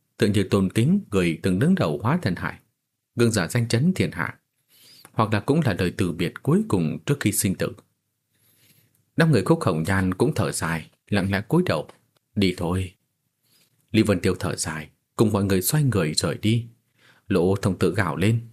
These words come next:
"Nhanh cản bọn họ lại." Bạc Vũ Kình thở ơ, lặng lẽ đứng yên tại chỗ, mặc cho thân thể Kỳ Thắng Phong tựa vào người mình. Cổ trần đại kiếm không có nhiệt độ, cứ nắm trong tay, phong cách cổ xưa, cha truyền con nối.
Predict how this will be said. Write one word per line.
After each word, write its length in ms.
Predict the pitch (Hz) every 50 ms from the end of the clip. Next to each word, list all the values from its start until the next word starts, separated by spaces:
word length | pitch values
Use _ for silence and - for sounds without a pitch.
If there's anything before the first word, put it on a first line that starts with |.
| _ _ _ -
"Nhanh 340 | 104 110 117 127 131 127 131
cản 260 | 117 101 90 87 90
bọn 140 | 107 110 113
họ 140 | 110 120
lại." 180 | - 117 113 - - - _ _ _ _ _ _ _ _ _ _ _ _ _ _ _ _ _ _ _ _ _ _ _ _ _ _ _ -
Bạc 120 | 104 98 -
Vũ 140 | 110 107 -
Kình 160 | - 90 76 -
thở 140 | 92 82 - -
ơ, 200 | 90 104 107 107 - _ _ _ -
lặng 220 | 107 95 87 92
lẽ 100 | 98 90 -
đứng 160 | - 131 135
yên 220 | 127 113 92 85 90
tại 180 | - - - -
chỗ, 260 | - 87 95 143 160 - _ _ _ - - - - - - -
mặc 120 | 120 113 -
cho 120 | - 156 156
thân 180 | - 175 160
thể 160 | 156 - -
Kỳ 240 | - - - 90 78
Thắng 220 | - - 131 160 160
Phong 300 | - 143 135 131 135 131 -
tựa 140 | - - - -
vào 120 | - 87
người 220 | 82 87 82 73 73
mình. 180 | 85 80 - - - _ _ _ _ _ _ _ _ _ _ _ _ _ _ _ _ _ _ - - _ -
Cổ 100 | 120 110
trần 180 | - 120 107
đại 160 | 104 104 95 -
kiếm 140 | - 123 143
không 200 | - - 156 147
có 100 | - 185
nhiệt 260 | 180 143 95 - - -
độ, 200 | - 82 - - _ _ _ _ _ _
cứ 80 | - 131
nắm 240 | 131 131 135 165 185 -
trong 220 | - 131 120 120
tay, 240 | - 120 117 117 117 - - _ _ _ _ -
phong 160 | - 90 80
cách 140 | - - - -
cổ 160 | - 85 -
xưa, 320 | - - - 104 98 98 - _ _ _ -
cha 240 | - 156 147 147 -
truyền 220 | - 110 87 69 - - -
con 200 | 104 92 85 80
nối. 220 | 87 95 123 160